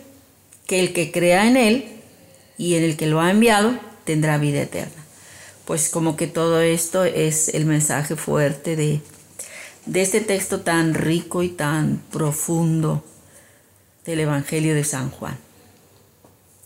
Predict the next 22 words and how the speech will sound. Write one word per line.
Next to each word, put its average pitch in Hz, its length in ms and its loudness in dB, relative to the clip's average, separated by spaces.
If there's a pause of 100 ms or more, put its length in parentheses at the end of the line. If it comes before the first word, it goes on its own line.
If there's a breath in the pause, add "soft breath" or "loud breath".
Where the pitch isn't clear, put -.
(440 loud breath)
Es 170 340 -4
el 165 140 -2
discurso 233 880 0 (1600)
de 185 160 0
la, 170 500 0
sobre 175 460 2
la 170 200 6
obra 196 440 4
del 160 300 0
Hijo. - 400 -4 (1900 loud breath)
Bueno, 165 440 0 (200)
pues 156 380 -2
Jesús, 180 420 -2
te 180 80 0
damos 170 400 2
gracias 180 500 0
porque 170 560 -4 (480 loud breath)
tú 180 80 -2
nos 185 300 0
revelas 160 640 0
tu 175 120 -2
divinidad, 170 720 -2